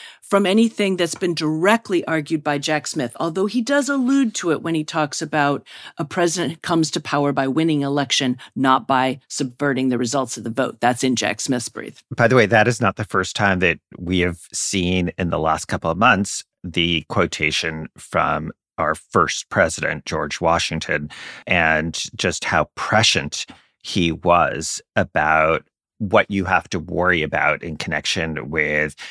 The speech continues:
Speaker 2: the abuse in the presidency. And, um, that's skillfully talked about in terms of why,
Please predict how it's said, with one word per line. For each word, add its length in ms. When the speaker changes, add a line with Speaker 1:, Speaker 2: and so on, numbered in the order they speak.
Speaker 2:
the 160
abuse 680
in 260
the 100
presidency. 960
And, 300
um, 400
that's 280
skillfully 840
talked 460
about 420
in 160
terms 420
of 420
why, 600